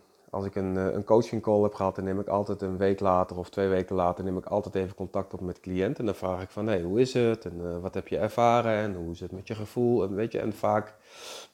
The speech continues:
ja, negenennegentig procent vertelt me dan toch dat ze zich heel erg goed voelen en, eh, dat ze zich heel erg, eh, ja, opgelucht voelen. En dat ze zoiets hebben van, "Ik kan weer verder", weet je wel. Ehm,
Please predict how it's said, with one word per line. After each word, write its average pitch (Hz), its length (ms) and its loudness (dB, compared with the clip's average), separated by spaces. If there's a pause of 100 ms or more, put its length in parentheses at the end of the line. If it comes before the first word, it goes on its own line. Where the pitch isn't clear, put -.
(120)
ja, 95 240 0
negenennegentig 101 720 2
procent 95 380 -4
vertelt 95 340 -2
me 98 80 -6
dan 95 180 -4
toch 107 200 -4
dat 92 160 -10
ze - 120 -18
zich 90 280 -10
heel 101 260 0
erg 98 120 0
goed - 180 -10
voelen 90 320 -6
en, 87 220 -8
eh, 85 340 -6 (120)
dat 87 160 -16
ze 90 100 -10
zich 92 240 -6
heel 90 260 0
erg, 90 340 -4
eh, 90 260 -6 (100)
ja, 98 200 -2
opgelucht 135 480 2
voelen. 92 240 -2
En 87 60 -2
dat 90 160 -4
ze 92 180 -6
zoiets 98 300 0
hebben 92 180 -4
van, 95 160 -8
"Ik 90 100 -8
kan 92 160 -4
weer 92 100 -4
verder", 120 300 0
weet 78 220 -8
je - 60 -8
wel. 92 180 -6 (1000)
Ehm, 87 540 -4